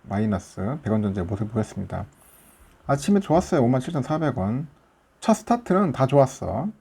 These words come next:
좋았는데, 야, 역시 오래 못 가더라고요, 보니까. 오래 못 가가지고,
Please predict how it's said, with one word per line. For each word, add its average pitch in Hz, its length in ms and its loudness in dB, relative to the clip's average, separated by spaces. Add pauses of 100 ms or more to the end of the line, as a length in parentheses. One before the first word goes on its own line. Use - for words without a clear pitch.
(640)
좋았는데, 123 720 0 (640)
야, 90 220 -2
역시 92 260 -6
오래 110 120 2
못 - 160 -2
가더라고요, 143 440 -2
보니까. 92 580 -6
오래 95 140 -4
못 92 160 -6
가가지고, 120 640 -2